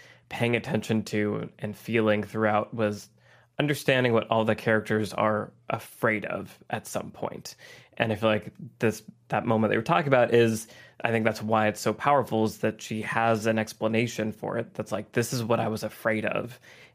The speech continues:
And it's something that we can empathize with, of like,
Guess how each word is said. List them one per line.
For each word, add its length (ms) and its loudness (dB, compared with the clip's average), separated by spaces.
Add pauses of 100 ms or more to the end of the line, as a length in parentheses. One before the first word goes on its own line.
And 220 0
it's 120 -4
something 400 -2
that 220 -2
we 140 -4
can 280 -2
empathize 640 -4
with, 220 -6
of 100 -8
like, 140 -4